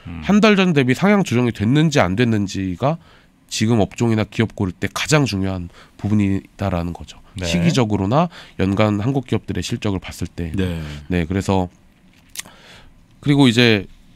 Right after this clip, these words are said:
Speaker 2: 사 분기 이제 실적 발표에서 이렇게 일 분기, 이 분기, 삼 분기랑 다르게 사 분기 같은 경우에는 이천이십이 년도에 대한 이런 가이던스나 투자 계획들을
Speaker 1: 음.
Speaker 2: 많이 발표를 해요.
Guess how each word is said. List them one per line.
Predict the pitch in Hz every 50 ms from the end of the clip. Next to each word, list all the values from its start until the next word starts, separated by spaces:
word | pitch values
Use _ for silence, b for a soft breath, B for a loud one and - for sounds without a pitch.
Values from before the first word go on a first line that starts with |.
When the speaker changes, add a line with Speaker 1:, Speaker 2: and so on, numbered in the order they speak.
| - _ - - - - - -
Speaker 2:
사 | - - -
분기 | 127 156 202 202 170 185 175 156 131 110
이제 | 90 90 98
실적 | - - 196 214 -
발표에서 | 202 170 - - 131 110 95 - 92 90 92 92 87 80 - - _ _ _ b b b b b b b b b b b b b
이렇게 | - - - -
일 | - - 196 214
분기, | 196 226 220 185 147
이 | 107
분기, | 107 123 113 113
삼 | 143 190 208
분기랑 | 196 202 190 160 151 147 143 131
다르게 | - - 90 92 90 113 110
사 | - - 107 110
분기 | 139 185 175 151
같은 | 135 117 - 117
경우에는 | 104 101 95 92 90 90 98 117 117 90 80 B B B B B B B
이천이십이 | 131 127 - - 170 123 117 139 143 196 170 143
년도에 | 123 127 131 127 123 117 120 120 113 113
대한 | 104 107 107 101 101 98 92 90 87 85 85 - b b b b b b b b b b b _ _ -
이런 | 90 85 85 80 - -
가이던스나 | - - 101 110 127 127 120 113 98 - - 95 101 139 -
투자 | - - 180 240 208
계획들을 | - - 107 117 107 87 85 117 110 104
Speaker 1:
음. |
Speaker 2:
많이 | 85 90 95 98 87
발표를 | - - 95 82 - - - 98 92 95
해요. | 123 127 95 80